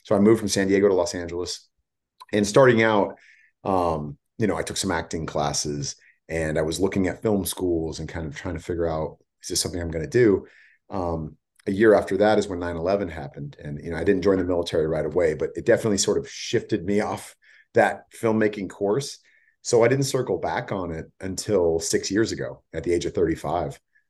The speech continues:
um, after the military and after football had ended. Um, it was like,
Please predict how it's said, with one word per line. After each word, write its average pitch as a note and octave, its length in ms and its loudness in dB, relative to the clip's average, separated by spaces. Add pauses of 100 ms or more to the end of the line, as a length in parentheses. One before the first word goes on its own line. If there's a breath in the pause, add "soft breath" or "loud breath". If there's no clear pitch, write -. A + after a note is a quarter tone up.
(140)
um, D2 480 -8
after E2 460 0 (100)
the - 80 -10
military G2+ 720 4
and E2+ 100 -4
after D#2 240 -12
football F#2+ 460 0
had E2+ 160 -2
ended. E2 420 -4 (460)
Um, D2+ 640 -8 (360)
it E2+ 140 -6
was E2 160 -4
like, D#2 400 -4